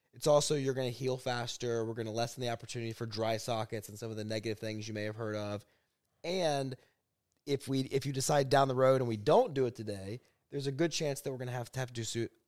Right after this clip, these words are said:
some additional grafting, additional surgeries to get you the implant." And so typically doing that will get them to that point where they'll say yes to the graft. And so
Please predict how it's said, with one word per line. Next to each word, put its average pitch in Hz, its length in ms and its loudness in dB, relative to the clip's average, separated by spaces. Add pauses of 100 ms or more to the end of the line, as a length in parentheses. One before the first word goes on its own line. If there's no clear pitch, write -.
(140)
some 117 160 -6
additional 143 480 0
grafting, 123 540 -2
additional 123 460 -2
surgeries 120 560 -4
to 117 100 -8
get 107 220 -6
you 98 80 -6
the 101 120 -4
implant." 101 380 -8 (480)
And 139 100 -8
so 139 220 2
typically 202 560 2
doing 135 360 2
that 127 320 4 (420)
will 123 160 -2
get 156 360 4
them 135 220 4
to 123 120 -4
that 120 200 -6
point 123 240 -6
where 117 100 -6
they'll 107 140 -2
say 110 160 -4
yes 107 240 -2
to - 80 -10
the 101 100 -8
graft. 123 380 2
And 107 100 -6
so 110 220 -2